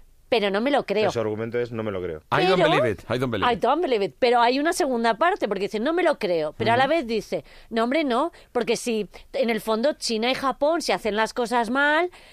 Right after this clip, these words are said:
Speaker 1: nos afecta a nosotros". Ah, entonces sí que te lo crees, porque como dicen las cosas del cambio climático,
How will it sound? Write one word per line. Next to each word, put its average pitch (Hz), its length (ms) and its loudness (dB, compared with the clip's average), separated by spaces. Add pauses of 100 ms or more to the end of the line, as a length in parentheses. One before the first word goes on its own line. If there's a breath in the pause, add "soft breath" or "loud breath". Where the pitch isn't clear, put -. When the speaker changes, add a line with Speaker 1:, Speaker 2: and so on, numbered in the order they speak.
Speaker 1:
nos 269 160 0
afecta 208 320 0
a 294 40 4
nosotros". 214 460 -2 (460)
Ah, 294 920 0 (320 loud breath)
entonces 220 540 0
sí 220 120 -4
que 202 120 -2
te 214 140 0
lo 277 220 2
crees, 214 480 2 (340 loud breath)
porque 240 320 0
como 180 260 -2
dicen 262 460 -2
las 262 160 0
cosas 240 320 -2
del 147 200 -4
cambio 254 360 0
climático, 277 760 -2